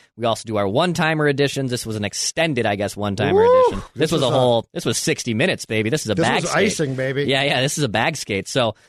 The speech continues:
Speaker 1: uh, find us wherever you find the podcast, I, iTunes, Apple, Spotify, uh, Score North mobile app. Yeah, and also
Speaker 2: And
Speaker 1: on
Speaker 2: don't forget,
Speaker 1: Tuesdays.
Speaker 2: Vent Line, eleven A M tomorrow.
Speaker 1: Call us.
Speaker 2: Which you can find on Facebook, Twitter, Twitch,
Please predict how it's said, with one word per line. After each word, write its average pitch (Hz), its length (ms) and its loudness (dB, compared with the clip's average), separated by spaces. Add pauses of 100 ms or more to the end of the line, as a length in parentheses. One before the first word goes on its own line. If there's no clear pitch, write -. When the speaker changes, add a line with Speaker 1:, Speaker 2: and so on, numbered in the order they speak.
(140)
Speaker 1:
uh, 117 200 2
find 147 280 0
us 147 120 -2
wherever 139 280 0
you 160 140 2
find 131 300 -2
the 123 40 0
podcast, 107 600 -2
I, 120 160 -4 (100)
iTunes, 123 480 -2
Apple, 120 320 -2
Spotify, 113 840 0 (220)
uh, 95 140 -4
Score 135 320 0
North 127 240 2
mobile 117 340 0
app. 107 280 0
Yeah, 107 160 -2
and 104 100 0
also 113 220 2
Speaker 2:
And - 60 2
Speaker 1:
on 185 80 2
Speaker 2:
don't 202 100 0
forget, 190 260 2
Speaker 1:
Tuesdays. - 240 -10 (180)
Speaker 2:
Vent 165 300 -2
Line, 143 300 -4 (200)
eleven 160 280 -2
A - 20 0
M 165 120 -2
tomorrow. 160 760 2
Speaker 1:
Call 143 240 2
us. - 340 -4
Speaker 2:
Which 135 200 -8
you 180 80 0
can 156 160 -4
find 147 420 -2
on 131 220 -4
Facebook, 165 320 -6
Twitter, 147 240 -2
Twitch, 165 420 -2